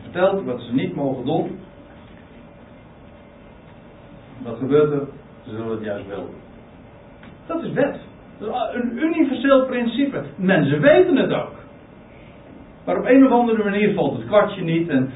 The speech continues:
ze denken dat als je nou maar de wet aanhoudt en als je nou maar de wet predikt, dat mensen in het gareel gaan wandelen.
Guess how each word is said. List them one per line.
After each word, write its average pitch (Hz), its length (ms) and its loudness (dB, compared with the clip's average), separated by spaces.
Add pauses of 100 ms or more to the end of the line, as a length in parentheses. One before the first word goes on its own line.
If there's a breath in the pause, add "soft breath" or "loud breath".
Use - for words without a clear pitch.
(160 loud breath)
ze - 160 -10
denken - 360 2
dat 143 140 0
als 143 200 -4
je 135 60 0
nou 127 200 4
maar 113 140 -4
de - 80 -12
wet 233 240 -2 (140)
aanhoudt 202 520 2
en - 140 -4
als 120 140 -10
je 113 120 -10
nou 110 180 -6
maar 101 80 -6
de - 80 -8
wet 190 280 2
predikt, 247 580 6 (200 loud breath)
dat 127 160 -2
mensen 214 340 0
in 185 100 -4
het 165 100 -4
gareel 180 400 2
gaan 156 180 0
wandelen. 151 480 2